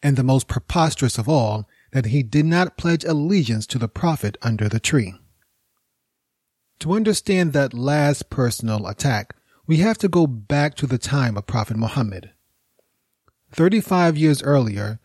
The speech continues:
Prophet Muhammad, peace be upon him, and his followers fled the persecution of Mecca and resettled in Medina. This migration was called the Hijra and is one of the most important events in Muslim history.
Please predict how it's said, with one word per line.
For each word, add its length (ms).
Prophet 280
Muhammad, 600
peace 220
be 140
upon 340
him, 260
and 160
his 140
followers 680
fled 300
the 100
persecution 680
of 160
Mecca 420
and 200
resettled 580
in 140
Medina. 500
This 180
migration 640
was 160
called 260
the 80
Hijra 480
and 160
is 120
one 140
of 100
the 80
most 380
important 560
events 480
in 160
Muslim 320
history. 500